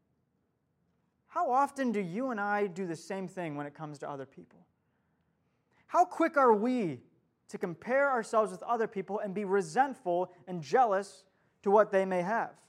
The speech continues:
For example, if a teammate is the one on your team who is scoring all the goals or is making all the baskets,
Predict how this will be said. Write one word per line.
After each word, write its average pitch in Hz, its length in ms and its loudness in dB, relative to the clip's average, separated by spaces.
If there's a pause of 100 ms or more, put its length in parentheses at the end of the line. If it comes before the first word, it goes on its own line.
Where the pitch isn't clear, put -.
(920)
For 220 100 0
example, 226 420 0 (1160)
if 220 100 -16
a 233 60 0
teammate 233 560 0 (260)
is 180 140 -8
the 185 100 -4
one 208 420 -2 (360)
on 156 120 -10
your 208 140 -4
team 151 440 -12 (600)
who 202 140 -2
is 185 200 -4
scoring 240 440 0
all 214 100 2
the 208 80 -2
goals 160 500 -6 (680)
or 185 100 -2
is 175 80 -4
making 226 300 -2
all 208 100 2
the 214 80 -2
baskets, 175 640 -2